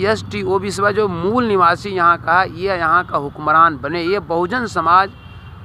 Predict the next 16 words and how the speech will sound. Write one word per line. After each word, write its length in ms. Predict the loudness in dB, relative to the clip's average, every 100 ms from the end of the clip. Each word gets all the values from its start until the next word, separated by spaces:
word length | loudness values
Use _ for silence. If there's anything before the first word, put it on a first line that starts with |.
| -6
हुक्मरान 540 | -6 -2 4 6 6 4
बने। 280 | -4 -4 -6 -8 -20 -20 -20 -18 -4
और 80 | -4 -2
जब 220 | 0 2
तक 200 | 4 2 2
हुक्मरान 520 | -2 2 4 6 4
नहीं 140 | 0
बनता 400 | -4 -4 -4 -4
है, 180 | -4 -8 -16 -20 -20 -14 0
तब 160 | 0 2
तक 200 | -2 0 0
गरीबी 360 | 0 0 0
हटने 280 | 0 0 0
वाली 280 | 2 2 -2
नहीं 260 | -4 -6 -8
है, 200 | -12